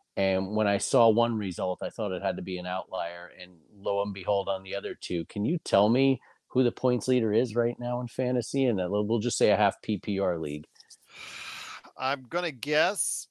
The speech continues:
Speaker 2: it's either Tyreek Hill or Christian McCaffrey, if that's the case. If not, it's gonna be maybe a quarterback. I'm gonna say maybe Jalen Hurts or,
Speaker 1: Uh-huh.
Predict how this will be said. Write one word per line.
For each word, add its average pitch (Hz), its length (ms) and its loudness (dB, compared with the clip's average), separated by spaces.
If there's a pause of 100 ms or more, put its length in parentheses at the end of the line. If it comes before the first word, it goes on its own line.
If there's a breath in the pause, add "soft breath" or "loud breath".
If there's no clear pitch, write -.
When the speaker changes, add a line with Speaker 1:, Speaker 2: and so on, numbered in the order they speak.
Speaker 2:
it's 139 400 -10 (160)
either 135 280 -10 (140)
Tyreek 151 600 -6
Hill 170 580 -4
or 123 800 -6 (180)
Christian 147 420 -12
McCaffrey, 110 880 -8
if 101 120 -12
that's 110 240 -8
the 113 120 -20
case. 110 360 -10
If 127 200 -10
not, 147 300 0
it's 151 160 -10
gonna 135 220 -8
be 131 320 -8
maybe 127 480 -6
a 110 60 -8
quarterback. 139 920 -2 (1300)
I'm 117 160 -6
gonna 135 300 -4
say 127 380 0 (120)
maybe 185 960 -6 (260)
Jalen 190 560 -6
Hurts 202 680 -6
or, 143 340 0
Speaker 1:
Uh-huh. 143 340 2